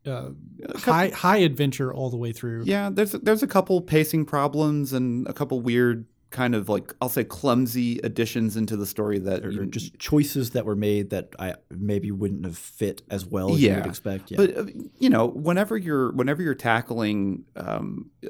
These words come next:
Speaker 2: essentially the third film in a super popular franchise, it's so hard to follow up, which we,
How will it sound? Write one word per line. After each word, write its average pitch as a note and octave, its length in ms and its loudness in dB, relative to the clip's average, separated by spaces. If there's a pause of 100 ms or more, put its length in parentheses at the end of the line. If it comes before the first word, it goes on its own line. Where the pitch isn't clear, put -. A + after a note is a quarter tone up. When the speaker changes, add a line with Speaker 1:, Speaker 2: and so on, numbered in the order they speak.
(340)
Speaker 2:
essentially B2+ 400 0
the G#2+ 100 -2
third A2+ 400 -2
film G2+ 540 -2 (220)
in F#2+ 440 0
a F#2 200 -4 (180)
super D#3+ 560 -4
popular A2+ 500 0
franchise, G2 680 -4
it's - 160 -10
so F3+ 340 2
hard G2+ 340 -2
to F#2 40 -8
follow F2 400 0
up, E2+ 140 -2
which G#2 260 -4
we, G#2+ 240 -4